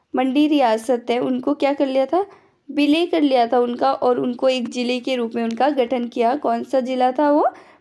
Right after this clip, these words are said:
मंडी जिला, मंडी जिला बनाया गया उन्नीस सौ अड़तालीस के बाद। इनको पन्द्रह अप्रैल उन्नीस सौ अड़तालीस को इन दोनों का विलय हुआ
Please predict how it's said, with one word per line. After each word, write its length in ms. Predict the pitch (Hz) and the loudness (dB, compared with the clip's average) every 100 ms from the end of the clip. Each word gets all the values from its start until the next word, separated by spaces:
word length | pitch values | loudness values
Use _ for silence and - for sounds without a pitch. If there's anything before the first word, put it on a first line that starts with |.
| - | -4
मंडी 380 | 233 226 220 392 - - _ _ - - - | -2 -2 2 2 2 -8 _ _ -20 -20 -14
जिला, 260 | - 220 - - - | -2 -2 -2 -8 -4
मंडी 320 | 233 247 302 | -2 2 0
जिला 280 | 277 247 233 | 0 0 2
बनाया 420 | 233 226 214 214 | 2 0 -2 -4
गया 340 | 220 226 440 622 _ _ - | 0 0 0 -4 _ _ -6
उन्नीस 260 | 240 240 240 | -4 -2 0
सौ 60 | |
अड़तालीस 480 | 220 220 202 202 220 | 0 0 -2 -4 -8
के 160 | - 220 | -4 -2
बाद। 320 | 202 165 - | 0 -2 -4
इनको 220 | - - | -8 -6
पन्द्रह 300 | - 226 240 | -2 0 0
अप्रैल 280 | 247 254 240 | 2 0 0
उन्नीस 240 | 233 226 | -2 -2
सौ 80 | 254 | -2
अड़तालीस 460 | 226 226 214 226 226 | -2 -2 -2 -2 0
को 100 | 226 | 0
इन 160 | 220 | 2
दोनों 200 | 214 214 | 0 -2
का 120 | 226 | -2
विलय 380 | 226 214 220 226 | -2 -2 2 2
हुआ 340 | 277 277 359 | 2 0 0